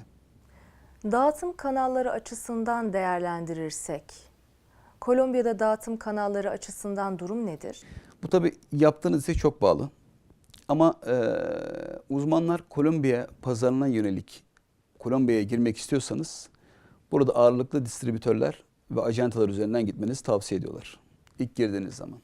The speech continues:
Speaker 2: Birinci yol bu distribütör, e, ya da biz ithalatçı dediğimiz importerlar. E,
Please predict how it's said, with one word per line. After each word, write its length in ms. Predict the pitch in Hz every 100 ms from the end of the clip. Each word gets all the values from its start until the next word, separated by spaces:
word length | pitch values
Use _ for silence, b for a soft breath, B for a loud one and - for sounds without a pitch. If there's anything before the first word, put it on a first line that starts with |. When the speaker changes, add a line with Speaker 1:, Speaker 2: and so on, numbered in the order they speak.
| _ _ b b b b b _
Speaker 2:
Birinci 340 | 156 185 175 190
yol 220 | 190 240 _ _ _ _ -
bu 160 | 151
distribütör, 540 | 147 - 139 135 160 165 - _
e, 140 | - 127 110 101 98 98
ya 120 | 123
da 200 | 131 123
biz 120 | 120
ithalatçı 520 | 120 - 120 117 113 131
dediğimiz 340 | 113 127 147
importerlar. 720 | 123 113 113 - - 143 - _ _ _ b b b b - -
E, 240 | - -